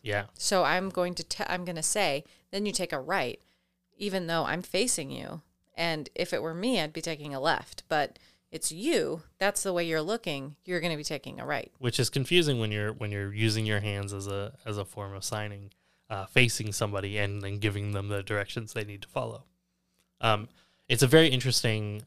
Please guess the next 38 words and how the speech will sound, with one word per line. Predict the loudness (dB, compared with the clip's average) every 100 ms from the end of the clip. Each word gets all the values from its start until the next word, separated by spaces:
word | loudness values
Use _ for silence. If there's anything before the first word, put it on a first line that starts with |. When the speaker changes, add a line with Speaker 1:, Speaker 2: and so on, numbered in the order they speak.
| -6
Speaker 1:
uh, | -4
puzzle | 0 4 4 2
and, | -2 -8 -10
and | -10 -10 -10 -14 -16
conundrum. | -8 -2 -2 -2 -10 -18 _ _ _
But, | 8 8 6 _ _ _ _ 4
um, | 6 6 6
also | 12 12 12
a | 4
great | 2 0
challenge | 0 0 0 -4
for | -6
you | -4 -2 0
as | 0
a | -2
game | -6 -8
master. | -12 -12 -14 -2
I | 6 6
actually | 6 0
do | -2 -4
the | -4
same | -2 0 -2
thing | -2 -6
when | -4
I'm | -6
teaching | -8 -10 -8
game | -6 -6
masters | -6 -6 -4
how | -4
to | -4 -4
run | -4 -6 -6 -12 -18 -20
really | -4 0 0
effective | 0 -6 -8 -16
combats | -2 0 0 -2 -8 -10 -10
and | -8 -8
really | -8
engaging | -8 -4 -4 -4 -12
combats. | -16 -20 -20 _ -20